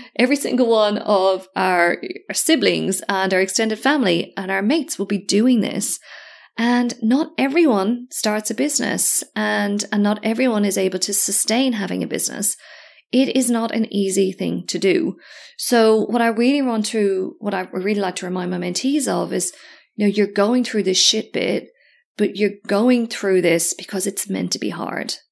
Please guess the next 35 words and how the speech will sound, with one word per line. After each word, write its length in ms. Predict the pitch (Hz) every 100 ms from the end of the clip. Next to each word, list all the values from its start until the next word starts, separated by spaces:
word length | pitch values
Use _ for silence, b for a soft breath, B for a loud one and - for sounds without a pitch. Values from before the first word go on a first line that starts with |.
| _
And, 260 | - 196 190 -
and 100 | 196
I 120 | 190
do 280 | 185 220 226
think 340 | 220 185 175
that 260 | 185 - - B B B B _
entrepreneurship 760 | 214 226 233 214 202 190 202 190
and 80 | 175
having 260 | - 214 233
your 140 | 220
own 80 | 208
business 360 | 196 185 190
and 120 | 196 190
this 120 | -
whole, 360 | 202 190 190 - b b b b b -
you 100 | 214
know, 80 | 202
bullshit 380 | 202 240 240 262
idea 340 | 226 214 208 202
of 80 |
you 80 | 202
get 120 | 202
to 80 | 202
work 240 | 190 214 -
from 180 | 226
a 20 | 208
hammock 400 | 196 208 202 202
from 200 | 196 -
anywhere 320 | 208 214 208
in 100 | 202
the 80 | 196
world. 460 | 185 185 185 180
And 200 | 180 180 -
I 20 |
mean, 220 | 202 185